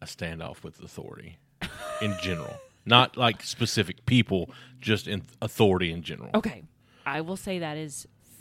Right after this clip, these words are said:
Speaker 2: fair.
Speaker 1: Because you wanted to be recognized. I th-, I,
Speaker 2: Mm.
Speaker 1: not you, your philosophy on, like, how you teach and what should, what's important.
Speaker 2: Okay.
Speaker 1: Those values,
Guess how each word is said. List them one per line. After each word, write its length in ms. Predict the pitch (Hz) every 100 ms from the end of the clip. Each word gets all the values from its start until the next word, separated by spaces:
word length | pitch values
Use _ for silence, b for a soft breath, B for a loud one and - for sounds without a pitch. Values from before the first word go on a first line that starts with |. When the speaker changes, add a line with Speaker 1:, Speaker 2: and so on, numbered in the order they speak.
| - -
Speaker 2:
fair. 480 | 143 113 87 71 b b _ _ - -
Speaker 1:
Because 840 | 107 - - 143 117 92 85 87 - _ _ _ _ _ _ _ _ _ _ _ _ _ _
you 500 | 92 95 95 90 90
wanted 260 | 90 92 87
to 40 |
be 140 | 82 87
recognized. 800 | 92 - 80 - 78 92 98 - _ -
I 80 | -
th-, 280 | - - 80 - - _
I, 140 | 262 349
Speaker 2:
Mm. 160 | 480
Speaker 1:
not 200 | 127 127
you, 320 | 120 120 98 92 b b
your 500 | - 98 98 90 87
philosophy 760 | 82 - 107 113 104 - 98 90
on, 600 | 78 87 85 85 85 87 - -
like, 480 | 92 87 82 - - -
how 80 | 98
you 200 | 90 87
teach 440 | - 87 82 -
and 100 | 85
what 140 | 87 -
should, 220 | - - b b -
what's 240 | 107 -
important. 680 | 87 - 101 90 76 76 - _ b b b b b b b -
Speaker 2:
Okay. 160 | 143
Speaker 1:
Those 240 | 110 104 87
values, 720 | 95 90 85 80 82 98